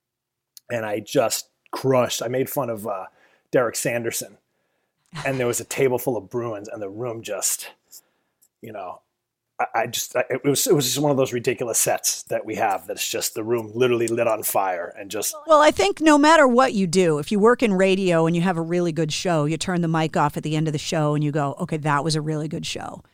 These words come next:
Speaker 2: And if you're a band and you have a great show, you walk off stage and you're like, I, you know, you get that feeling like, "I wish it had gone on
Speaker 1: Mm-hmm.
Speaker 2: forever," because you were just on your game.
Speaker 1: Mm-hmm.
Speaker 2: And I think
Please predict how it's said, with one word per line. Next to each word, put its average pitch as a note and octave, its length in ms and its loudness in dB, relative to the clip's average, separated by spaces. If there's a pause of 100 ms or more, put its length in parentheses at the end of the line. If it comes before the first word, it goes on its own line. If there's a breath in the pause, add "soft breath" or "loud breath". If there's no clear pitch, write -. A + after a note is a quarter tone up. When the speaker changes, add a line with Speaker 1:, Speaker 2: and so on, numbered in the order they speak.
(300)
Speaker 2:
And G#3 180 4
if G3+ 180 2
you're G#3+ 120 6
a G3+ 40 4
band F#3 460 4
and F3+ 100 4
you F3 100 4
have E3+ 120 4
a E3+ 40 -2
great E3 340 0
show, E3+ 320 2
you E3+ 160 -2
walk D#3+ 320 0
off E3 180 0
stage E3+ 440 0
and E3 80 0
you're D#3+ 140 2
like, D3+ 400 -2
I, E3+ 280 -2
you - 280 -10
know, F3 120 -2
you F3 160 -4
get A#3+ 160 2
that A3+ 180 4
feeling A3+ 280 4
like, F3 160 2
"I F3 100 2
wish G3+ 220 2
it G3 80 0
had F3 140 -2
gone F3+ 220 2
on F3+ 180 4
Speaker 1:
Mm-hmm. - 80 0
Speaker 2:
forever," F3+ 480 0
because F#3 320 0
you F3 80 -4
were F3 80 0
just - 320 -4
on E3+ 280 2
your D#3 160 2
game. D#3+ 340 0
Speaker 1:
Mm-hmm. C3+ 160 -4
Speaker 2:
And D#3+ 120 -2
I F#3+ 80 2
think A#3 240 4